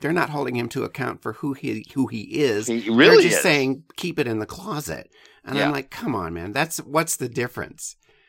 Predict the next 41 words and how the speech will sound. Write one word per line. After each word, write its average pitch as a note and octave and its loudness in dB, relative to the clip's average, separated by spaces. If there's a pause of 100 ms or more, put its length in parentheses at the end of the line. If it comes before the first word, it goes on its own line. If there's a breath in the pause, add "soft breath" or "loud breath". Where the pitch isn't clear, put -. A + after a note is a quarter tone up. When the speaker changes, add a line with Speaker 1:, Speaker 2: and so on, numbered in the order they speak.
(200)
Speaker 1:
There's C#3 -4
no F3 2
difference. - -4
He C3+ -2
might C3+ 2
as B2+ -2
well C3+ 2
say A#2+ 0
this G#2 -2
vile G#2 2
shit - -8
that F2+ -8
he F2+ -6
says. F#2 -4 (440 soft breath)
And A2+ -6
don't, D#3 2
and C3 -2
then C3+ 2
you're C3+ 0
gonna C3 0
say, A#2+ -2
"Well, A#2+ 0
I A#2+ -2
just, D3 -8
I B2 -8
wish C#3 -6
he D#3+ -8
wouldn't B2 -8
tweet C#3 -6
so A2 -6
much." F2+ -6 (100)
Uh, F2+ -10 (120)
how D#3+ -4
about C4 -2
take - -4
an A#2+ 0
issue A2+ -4
with G2+ -4
what G#2+ -2
he F#2+ -10
tweets? - -8